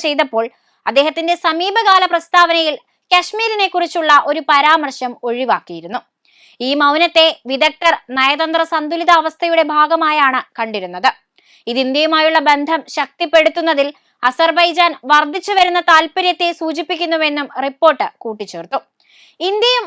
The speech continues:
അസർബൈജാനും തമ്മിലുള്ള ഉഭയകക്ഷി വ്യാപാരം സമീപ വർഷങ്ങളിൽ ഗണ്യമായി വളർന്നിരുന്നു. രണ്ടായിരത്തിൽ ഏകദേശം പതിനെട്ട് മില്യൺ ഡോളറായിരുന്ന വ്യാപാരം രണ്ടായിരത്തി ഇരുപത്തിയൊന്നിൽ എഴുന്നൂറ്റി മുപ്പത്തിയൊൻപത് മില്യൺ ഡോളറിലധികം എത്തി.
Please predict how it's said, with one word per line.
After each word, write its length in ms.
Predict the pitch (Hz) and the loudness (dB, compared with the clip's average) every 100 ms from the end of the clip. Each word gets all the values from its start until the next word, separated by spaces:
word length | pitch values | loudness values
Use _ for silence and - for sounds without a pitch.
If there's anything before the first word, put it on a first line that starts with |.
| - 330 | 0 0
അസർബൈജാനും 720 | 370 453 392 370 349 359 370 339 | 0 2 2 2 2 0 2 0
തമ്മിലുള്ള 400 | 311 320 302 277 262 262 | 0 -2 2 4 2 2
ഉഭയകക്ഷി 600 | 285 349 349 311 - 359 311 | 4 4 2 -6 -4 -2 2
വ്യാപാരം 460 | 269 254 262 208 254 _ _ - | 4 6 4 2 -6 _ _ 0
സമീപ 320 | 269 277 311 349 320 | 2 2 2 4 2
വർഷങ്ങളിൽ 520 | - 359 320 302 285 240 254 | 0 -4 -2 -2 -4 -2 0
ഗണ്യമായി 500 | 285 330 330 285 226 | 0 2 2 2 2
വളർന്നിരുന്നു. 500 | 208 208 196 175 185 - _ _ 202 | 0 -2 -4 -12 -10 -10 _ _ -6
രണ്ടായിരത്തിൽ 580 | 226 254 277 285 311 294 | 2 4 4 2 0 0
ഏകദേശം 440 | 285 302 302 294 294 _ _ _ | 0 0 -2 -4 -10 _ _ _
പതിനെട്ട് 440 | 262 254 311 330 381 359 | 2 4 2 0 -2 -2
മില്യൺ 240 | 349 359 339 | 0 2 4
ഡോളറായിരുന്ന 640 | 330 349 330 330 330 330 - 247 | 4 4 2 0 -2 -4 -2 2
വ്യാപാരം 500 | 285 302 330 294 - _ _ - | 4 6 6 4 0 _ _ -6
രണ്ടായിരത്തി 400 | 330 381 427 427 403 | 0 2 2 2 -2
ഇരുപത്തിയൊന്നിൽ 580 | 392 403 392 330 339 330 - 294 | 0 0 0 2 0 -4 -2 -2
എഴുന്നൂറ്റി 380 | 339 392 392 359 | -2 -4 -4 -4
മുപ്പത്തിയൊൻപത് 640 | 330 - 381 392 349 339 320 311 | -2 0 2 2 2 2 2 0
മില്യൺ 280 | 302 330 294 269 | 0 0 2 4
ഡോളറിലധികം 760 | 285 302 277 233 240 262 208 | 4 4 2 0 2 0 0
എത്തി. 200 | - 269 | -6 -10